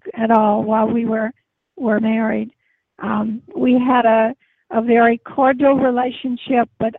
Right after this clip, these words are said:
underneath the surface was always a struggle, uh, for control. Always.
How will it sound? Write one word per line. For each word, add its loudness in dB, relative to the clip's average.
underneath -2
the -4
surface -2
was -4
always 0
a -6
struggle, -2
uh, -6
for 0
control. -2
Always. -4